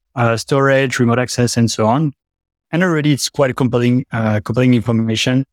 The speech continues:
for the M S P to leverage to say that basically the cyber hygiene here is not very good.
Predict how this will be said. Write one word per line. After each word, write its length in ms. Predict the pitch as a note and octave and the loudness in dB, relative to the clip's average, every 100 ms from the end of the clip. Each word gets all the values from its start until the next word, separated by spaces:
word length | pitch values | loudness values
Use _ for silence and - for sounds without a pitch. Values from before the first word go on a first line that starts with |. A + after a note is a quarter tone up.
| _ | _
for 100 | B2 | -2
the 120 | A#2 | 2
M 120 | A#2 A#2 | 2 0
S 100 | - | -2
P 120 | C#3+ | -2
to 140 | - | 0
leverage 380 | A2+ A2 C3 - | 0 0 -2 -2
to 100 | B2 | -4
say 140 | - B2 | -2 -2
that 160 | G#2+ - _ _ _ - | -4 -8 _ _ _ -6
basically 440 | C#3 - C3 C3+ | -2 0 0 0
the 120 | C3 B2 | 0 0
cyber 360 | B2 A#2+ A#2+ | -2 -2 -2
hygiene 360 | A2 A2+ B2+ B2+ | -2 0 2 2
here 340 | A#2 B2+ B2 | 0 0 0
is 140 | A2 A#2 | 0 2
not 220 | A#2 A#2+ | 0 0
very 260 | A#2 A#2 | 0 2
good. 320 | A2+ A#2 B2+ | 2 2 0